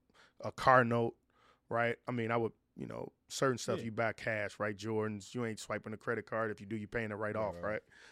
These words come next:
Speaker 1: I would never say go in debt for certain luxury items,
Speaker 2: <laughs>
Speaker 1: right? Um, but I think that if, if, right, and we talking about, um, a blueprint. So the blueprint, certain big luxury items, see if you could buy it three times.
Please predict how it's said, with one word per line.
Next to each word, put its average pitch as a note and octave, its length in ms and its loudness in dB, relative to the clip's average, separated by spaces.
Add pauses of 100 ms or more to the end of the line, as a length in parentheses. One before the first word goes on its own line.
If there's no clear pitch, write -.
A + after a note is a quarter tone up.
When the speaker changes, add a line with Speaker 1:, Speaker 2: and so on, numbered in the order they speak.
(140)
Speaker 1:
I B2+ 140 6
would B2+ 120 4
never C#3 300 10
say B2 220 2
go B2+ 220 4
in A2+ 140 2
debt A2+ 260 -2
for A2+ 200 -2
certain A#2+ 340 0
luxury A2+ 360 -2
items, G#2+ 420 -2 (180)
Speaker 2:
<laughs> - 220 0
Speaker 1:
right? A3 300 4 (420)
Um, G#2+ 680 0 (160)
but C3 420 4 (300)
I B2+ 100 2
think C#3+ 280 0
that C3 240 2 (160)
if, D3 280 0 (100)
if, F3+ 460 2
right, C3+ 340 2
and C3+ 140 -2
we C#3 80 0
talking D3 280 4
about, C#3+ 400 6 (520)
um, B2+ 440 6
a A2+ 80 -6
blueprint. C#3+ 560 2
So C#3 100 2
the C3 60 4
blueprint, F3 460 2 (1080)
certain F3 360 10
big E3 220 10
luxury E3 320 10
items, E3+ 240 8
see E3+ 140 8
if D#3+ 80 6
you E3 80 -4
could E3 120 4
buy E3 160 12
it E3 100 6
three D#3+ 160 6
times. C#3 560 4